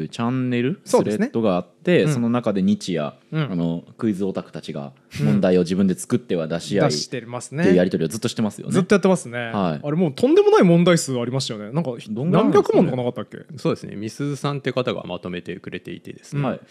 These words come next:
Speaker 3: 今時点で八百は超えてます。
Speaker 2: あ、そんな出てんの？
Speaker 3: はい。
Speaker 2: あ、な-、舐めてた俺。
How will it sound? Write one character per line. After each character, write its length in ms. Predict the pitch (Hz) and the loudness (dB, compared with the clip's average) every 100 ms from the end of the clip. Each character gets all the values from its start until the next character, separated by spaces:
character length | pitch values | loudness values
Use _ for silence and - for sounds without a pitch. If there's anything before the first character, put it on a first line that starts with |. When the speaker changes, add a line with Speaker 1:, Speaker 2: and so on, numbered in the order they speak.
| - _ _ | -20 _ _
Speaker 3:
今 220 | 135 135 143 | -10 -6 -6
時 100 | 156 | -4
点 260 | 135 135 | -6 -4
で 100 | 135 | -4
八 160 | - 117 _ - | -4 -6 _ -4
百 220 | 170 113 | -2 -2
は 80 | 92 | -4
超 80 | 90 | -6
え 40 | |
て 80 | - | -2
ま 80 | - | 2
す。 100 | 185 | 6
Speaker 2:
あ、 40 | |
そ 40 | 302 | 6
ん 40 | |
な 40 | 466 508 | 8 8
出 100 | - | 6
て 140 | 453 | 8
ん 100 | 277 | 6
の？ 160 | 147 131 - _ - | 6 0 -6 _ -6
Speaker 3:
は 140 | 110 | -2
い。 20 | 98 | 2
Speaker 2:
あ、 140 | 254 180 | 6 8
な-、 80 | 262 | 8
舐 180 | 233 359 | 8 8
め 120 | 392 | 6
て 100 | 196 | 6
た 100 | 220 | 6
俺。 320 | 180 170 160 | 8 6 4